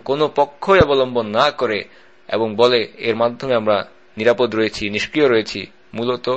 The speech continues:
সেই ক্ষেত্রে সাধারণ মানুষেরা আছেন সব থেকে বেশি বিপদের মধ্যে। ঠিক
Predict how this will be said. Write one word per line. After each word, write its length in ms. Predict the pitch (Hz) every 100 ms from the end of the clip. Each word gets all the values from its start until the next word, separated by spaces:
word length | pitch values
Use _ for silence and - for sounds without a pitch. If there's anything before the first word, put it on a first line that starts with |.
| - - _ -
সেই 260 | - 117
ক্ষেত্রে 400 | 123 131 - 127
সাধারণ 440 | 113 104 101 113 139
মানুষেরা 560 | 127 131 131 135 135 - - -
আছেন 360 | - 107 113 107
সব 200 | 95 117 -
থেকে 200 | 113 98
বেশি 320 | 95 110 107
বিপদের 360 | 98 90 104 107
মধ্যে। 380 | 110 110 139 156 - - - -
ঠিক 260 | 143 113